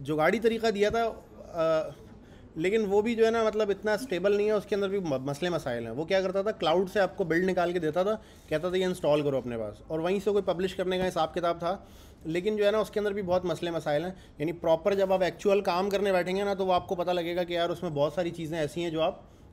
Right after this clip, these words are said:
change नहीं कर सकते, कर ही नहीं सकते आप। तो ultimately आपको फिर वहीं आना पड़ता है घूम के कि जी, Mac आपको required होता है, ठीक है। Android की जो बिल्ड है, on other hand,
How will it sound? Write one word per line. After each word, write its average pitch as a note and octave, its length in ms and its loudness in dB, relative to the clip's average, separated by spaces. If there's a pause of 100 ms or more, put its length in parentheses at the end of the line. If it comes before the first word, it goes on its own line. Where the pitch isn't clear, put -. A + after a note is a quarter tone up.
(120)
change F#3 240 0
नहीं F3+ 100 2
कर E3+ 100 -2
सकते, D#3+ 340 -6
कर E3+ 160 -2
ही F3+ 60 2
नहीं E3 100 -2
सकते - 260 -12
आप। G#2+ 140 -12 (400)
तो D#3 120 2
ultimately F3 420 -2
आपको F#3+ 240 0
फिर F#3+ 180 -2
वहीं E3+ 240 -2
आना E3+ 200 0
पड़ता D3+ 260 -2
है E3 60 0
घूम D3 240 -2
के E3+ 100 -6 (500)
कि D3 60 -2
जी, E3+ 160 -2
Mac D#3 280 0
आपको F3 340 -2 (160)
required C3+ 400 -2
होता A2 200 -8
है, A2 80 -16 (840)
ठीक E3+ 140 0
है। F3 200 0
Android F3+ 340 4
की B3 120 -2
जो A#3 140 0
बिल्ड G#3 240 2
है, A3 60 4
on G3+ 100 4
other F#3+ 200 2
hand, F3+ 220 -2